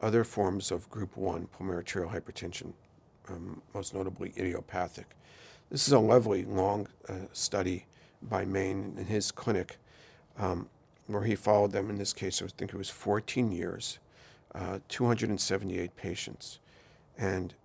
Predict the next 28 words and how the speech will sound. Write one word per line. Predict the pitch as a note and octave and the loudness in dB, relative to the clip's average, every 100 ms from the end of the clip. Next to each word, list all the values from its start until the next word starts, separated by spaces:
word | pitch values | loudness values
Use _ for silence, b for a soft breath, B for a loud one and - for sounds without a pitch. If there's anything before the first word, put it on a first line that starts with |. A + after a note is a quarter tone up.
| _ _ | _ _
he, | - B2+ A#2 - | -6 2 2 2
he | - C#3 | 0 2
showed | C#3 - A2+ G#2 | 4 8 8 6
that | G2+ - | 0 -6
his | C#3+ - | -4 0
survival | A2+ G2+ A2 A#2 A2+ G2 | 0 6 8 8 6 0
of | G2+ | 0
those | A#2 A2+ A2+ | 0 2 0
with | F#2 - | -6 -8
congenital | G2+ G2 A2+ | -6 -4 0
heart | C#3 D#3+ | 2 2
disease | A#2 G#2 F#2 F#2+ - B B B B B B | -2 -2 -4 -6 -10 B B B B B B
was | - G#2 | -2 4
overall | A#2+ A#2+ A#2 A2+ G#2+ - | 8 8 8 6 4 2
eighty-five | A2+ B2+ - A2+ A2+ | 2 4 6 6 6
percent | G2+ - G2 | -2 2 2
at | F#2 | 0
ten | - G#2 G2+ | -4 -2 -2
years, | F#2+ G2 - - | -4 -8 -10 -8
seventy-seven | - B2+ A#2 A2+ - A2 A2 | 0 4 4 4 4 2 2
percent | - F#2 F2+ | 0 -2 -2
at | F2+ | -6
twenty | - A2 G#2 | -2 0 0
years, | F2 D#2+ - B B B B - | -2 -8 -12 B B B B -8
compared | A2+ - A#2+ A2 | -6 2 2 2
to | - | 0
their | G2 G#2 | 0 0
group, | - A2+ G#2+ | 2 2 2